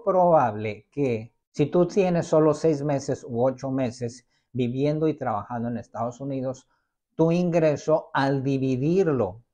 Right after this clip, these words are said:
tu ingreso de ocho meses, de diez meses,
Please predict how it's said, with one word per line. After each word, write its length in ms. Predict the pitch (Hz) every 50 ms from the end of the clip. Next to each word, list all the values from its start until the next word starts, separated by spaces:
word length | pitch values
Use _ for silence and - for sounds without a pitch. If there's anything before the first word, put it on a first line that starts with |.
| _ _ _ _ _ _ _ _ _ _
tu 160 | - 151 156
ingreso 560 | 156 151 147 147 156 165 165 156 - 208 185
de 120 | 165 160
ocho 260 | 151 156 151 - 160 147
meses, 380 | 139 139 143 135 - 120 110
de 100 | 110 113
diez 320 | 110 120 135 131 117 113 117
meses, 540 | 113 104 - - - _ - - - -